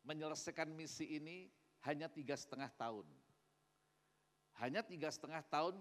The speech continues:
kurang lebih, dia harus mempersiapkan segala sesuatunya untuk mulai bekerja menyelesaikan misi Bapa.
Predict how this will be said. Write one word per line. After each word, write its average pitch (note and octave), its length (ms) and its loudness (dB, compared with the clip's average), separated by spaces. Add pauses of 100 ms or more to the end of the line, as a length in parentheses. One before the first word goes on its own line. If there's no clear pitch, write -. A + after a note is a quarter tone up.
kurang D#3+ 240 0
lebih, D3+ 320 2 (480)
dia D#3 160 4
harus D#3 240 2
mempersiapkan A3+ 880 4
segala F#3 320 0
sesuatunya F#3 880 2 (320)
untuk G3+ 320 2
mulai C4+ 800 10
bekerja G#3+ 720 10 (240)
menyelesaikan E3+ 720 4
misi D#3 400 0
Bapa. A#2 320 4